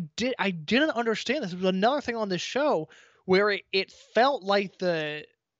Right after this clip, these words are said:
the D G U S A of two thousand thirteen, two thousand fourteen, where things are just chaotic and, and,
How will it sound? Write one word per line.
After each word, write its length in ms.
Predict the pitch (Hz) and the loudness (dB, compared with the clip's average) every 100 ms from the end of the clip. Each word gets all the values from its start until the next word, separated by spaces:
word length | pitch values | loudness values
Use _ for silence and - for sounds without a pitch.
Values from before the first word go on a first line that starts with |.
| _ | _
the 180 | 170 180 | -6 -4
D 240 | 151 202 | 0 0
G 80 | 233 220 | 2 2
U 160 | 202 | 2
S 140 | 185 - | 2 2
A 420 | 202 196 170 156 - _ _ _ _ | 2 2 0 -6 -10 _ _ _ _
of 480 | 165 160 147 139 - | 0 2 0 -4 -10
two 120 | - 175 | -8 -2
thousand 220 | 175 185 | 0 2
thirteen, 420 | 247 240 185 156 | 2 2 -2 -8
two 140 | - | -6
thousand 260 | 160 170 180 | -2 -2 -4
fourteen, 460 | - 262 - 147 139 | 0 0 0 -10 -16
where 100 | 139 | -14
things 340 | - 170 160 | -8 -6 -2
are 360 | 175 170 160 143 - _ | 0 2 0 -4 -14 _
just 320 | 185 170 - | -4 -4 -4
chaotic 680 | - 185 165 185 220 226 - | -6 -4 0 2 4 2 0
and, 180 | 170 - | -6 -4
and, 300 | 170 147 139 | -8 -10 -14